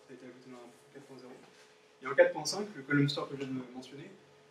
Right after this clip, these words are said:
qui était initialement écrit sur disque pour la persistance, mais chargé en mémoire à chaque fois que vous voulez faire des lectures, et ben, depuis la version quatre point cinq, ce column store, il est stocké sur disque,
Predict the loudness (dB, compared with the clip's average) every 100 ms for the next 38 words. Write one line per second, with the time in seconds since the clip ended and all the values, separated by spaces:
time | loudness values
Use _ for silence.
0 | -6 -2 2 2 6 8 8 6 4 -2
1 | -2 0 0 0 -2 2 6 6 6 -4
2 | -6 -8 -6 0 0 0 -4 -2 4 4
3 | 4 -10 -16 -16 -12 -12 -12 -20 -20 -20
4 | -20 -20 -20 -20 -20 -10 -8 -6 2 6
5 | 6 4 2 0 0 -2 -2 -4 -10 -8
6 | -6 -6 -4 -4 -4 -10 -14 -16 -16 -14